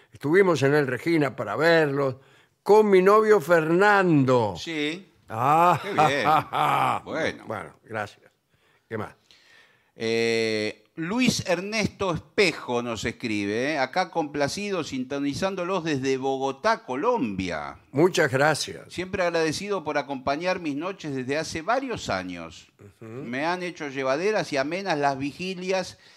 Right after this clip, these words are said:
Speaker 2: eh, en que he tenido que seguir de largo por mi trabajo. Trabajará de, no sé,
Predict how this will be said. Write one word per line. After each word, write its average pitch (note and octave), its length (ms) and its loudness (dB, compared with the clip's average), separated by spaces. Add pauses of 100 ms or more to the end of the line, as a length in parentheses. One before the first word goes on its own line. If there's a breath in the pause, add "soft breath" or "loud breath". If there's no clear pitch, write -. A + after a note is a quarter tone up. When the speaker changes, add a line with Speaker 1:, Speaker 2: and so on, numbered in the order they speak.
(360 soft breath)
Speaker 2:
eh, G#2 720 -4 (220)
en C#3 240 -2
que F3 100 -4
he G3 40 -4
tenido F#3 420 -6
que D3 160 -6
seguir F3 380 -6
de D3+ 140 -4
largo F#3+ 520 -2
por D#3+ 180 -4
mi D3+ 120 -8
trabajo. C#2+ 640 -12 (840)
Trabajará F2+ 540 -10
de, D#2 420 -12
no D#2+ 160 -18
sé, G#2+ 220 -14